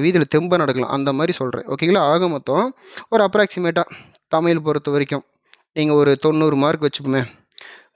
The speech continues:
பொது அறிவை பொறுத்த வரைக்கும், பொது அறிவு எழுபத்தஞ்சுக்கும் நீங்க ஒரு எழுபதுன்னு வச்சுப்போமே. ஓகே, ஒரு அப்ராக்சிமேட்டா.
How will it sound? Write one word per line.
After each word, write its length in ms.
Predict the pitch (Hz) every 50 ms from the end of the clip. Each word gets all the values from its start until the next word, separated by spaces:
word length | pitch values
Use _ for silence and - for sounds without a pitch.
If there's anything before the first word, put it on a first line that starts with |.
| _ _
பொது 300 | - 196 202 196 220 214
அறிவை 280 | 196 180 175 170 160
பொறுத்த 340 | 151 147 151 147 139 - 151
வரைக்கும், 320 | 143 143 143 147 147 - _ _ _ _ _ _ _ _ _ _ _ _ _ _ _ _ _ _
பொது 200 | - 147 156 170
அறிவு 480 | 160 156 147 143 160 214 285 320 320 - _ -
எழுபத்தஞ்சுக்கும் 560 | 151 160 170 185 175 - 156 147 180 190 247
நீங்க 180 | 220 196 170
ஒரு 100 | 156 147
எழுபதுன்னு 420 | 143 147 156 185 196 208 202 202 175
வச்சுப்போமே. 400 | 160 - 143 - 135 139 143 131 123 - -
ஓகே, 300 | - 139 139 135 - 139
ஒரு 180 | - 143 143 135
அப்ராக்சிமேட்டா. 420 | - 147 139 - - 135 131 135